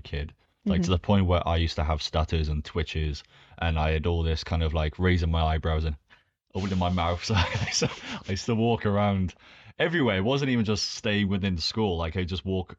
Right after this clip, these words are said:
Speaker 1: around life, either going or doing that
Speaker 2: <laughs>
Speaker 1: whilst stepping sideways.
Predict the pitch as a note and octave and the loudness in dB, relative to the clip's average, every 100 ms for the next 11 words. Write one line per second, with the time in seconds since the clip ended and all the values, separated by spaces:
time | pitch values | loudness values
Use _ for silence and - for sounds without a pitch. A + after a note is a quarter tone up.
0 | F#2 F2+ F#2 F2 F2+ E2 - - - - | -4 -2 0 0 0 -2 -6 -16 -20 -20
1 | - - A2+ A#2 A2 G#2 F#2 _ _ _ | -14 -2 0 2 0 0 -4 _ _ _
2 | _ _ _ _ _ A3 A3+ A3+ A3 A#3 | _ _ _ _ _ 2 4 4 4 6
3 | A3 - A3+ G#3 G#3 F#3+ - F2+ G2+ G2+ | 6 4 4 4 2 0 -2 -2 0 0
4 | - - _ - - F#2 F#2+ F2 G#2+ F#2+ | -4 -8 _ -8 -4 -2 -2 -2 0 0
5 | E2+ D2+ - - | -2 -6 -8 -14